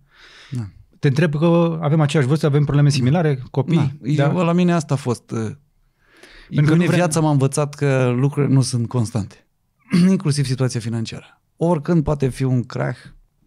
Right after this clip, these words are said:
Speaker 1: să rămâi fără bani, să rămâi
Speaker 2: Mhm.
Speaker 1: fără... Măcar educația copiilor să fie într-o zonă mai constantă,
Speaker 2: Predictibilă.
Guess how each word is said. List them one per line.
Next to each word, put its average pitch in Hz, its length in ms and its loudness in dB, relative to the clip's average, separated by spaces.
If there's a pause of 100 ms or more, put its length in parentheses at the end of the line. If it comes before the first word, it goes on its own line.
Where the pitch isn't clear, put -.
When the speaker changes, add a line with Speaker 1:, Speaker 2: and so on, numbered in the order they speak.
(260)
Speaker 1:
să - 160 -4
rămâi 131 220 2
fără 123 240 -6
bani, 120 440 -4
să - 120 -16
rămâi 123 200 -2
Speaker 2:
Mhm. 110 80 -4
Speaker 1:
fără... 110 300 -8 (640)
Măcar 147 500 -4 (280)
educația 143 540 -2
copiilor 139 400 -2
să 127 120 -6
fie 127 180 -6
într-o 123 220 -6
zonă 123 240 -2
mai 117 200 -2
constantă, - 960 -8
Speaker 2:
Predictibilă. 92 380 -4